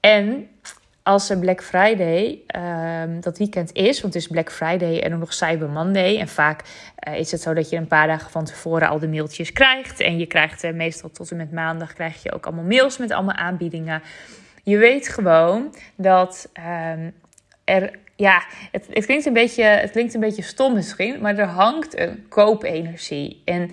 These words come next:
met, daar bedoel ik ook echt mee van, mensen hebben gewoon erop gewacht, veel mensen. En, ehm, er komt ook gewoon een maand aan waarin best wel vaak ook wel geld wordt uitgegeven aan cadeaus en dergelijke. Nou,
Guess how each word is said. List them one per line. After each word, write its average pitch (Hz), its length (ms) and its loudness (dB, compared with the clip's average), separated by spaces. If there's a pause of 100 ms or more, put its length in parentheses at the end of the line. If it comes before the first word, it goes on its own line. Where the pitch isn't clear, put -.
(460)
met, 190 180 2
daar 196 160 6
bedoel 285 200 4
ik 285 120 0
ook 202 100 0
echt - 260 2
mee 214 320 4
van, 220 160 2
mensen 240 260 2
hebben 226 220 -2
gewoon 214 400 0 (220)
erop 196 220 -4
gewacht, 160 580 0
veel 247 180 0
mensen. 240 640 0 (300)
En, 226 580 4
ehm, 202 800 2 (220)
er 220 220 4
komt 381 240 0
ook - 160 0
gewoon 214 300 4
een 185 160 2
maand 185 360 4
aan 214 420 2
waarin 226 380 4
best 277 260 4
wel 190 200 0
vaak 165 400 -4
ook 220 160 -8
wel 170 100 -4
geld 165 280 -8
wordt - 180 -10
uitgegeven 175 640 -2
aan 160 160 -8
cadeaus 160 500 -6
en - 80 -20
dergelijke. 170 540 -16 (500)
Nou, - 140 4